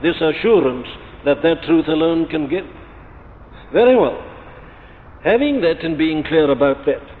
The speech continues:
we now proceed. Because that isn't all, you notice, in the list of the things provided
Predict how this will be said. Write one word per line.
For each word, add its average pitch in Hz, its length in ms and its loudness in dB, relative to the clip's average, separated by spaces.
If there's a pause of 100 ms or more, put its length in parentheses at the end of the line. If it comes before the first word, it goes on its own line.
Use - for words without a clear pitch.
(460)
we 214 140 2
now 185 320 0
proceed. 139 400 -6 (1600)
Because 160 460 0
that 185 180 -2
isn't 214 280 -2
all, 156 280 2
you 147 180 -4
notice, 151 440 -2
in 156 140 -6
the 143 80 0
list 175 300 -6
of 214 120 -12
the 233 140 0
things 156 300 -4 (120)
provided 147 500 -4